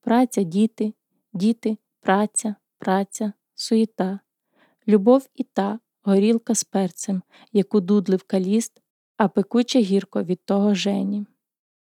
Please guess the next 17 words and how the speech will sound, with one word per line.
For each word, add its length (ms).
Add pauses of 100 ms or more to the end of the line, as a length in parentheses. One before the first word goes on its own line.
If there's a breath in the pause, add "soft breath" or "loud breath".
(380)
Вчорашня 460
Калістова 520
п'янка 440
закінчилася 720
тим, 300 (260 loud breath)
що 220
він 200
приволікся 640
додому 480
мало 340
не 160
рачки. 540 (920)
Не 160
роздягаючись, 840
звалився 540
на 140
ложе 340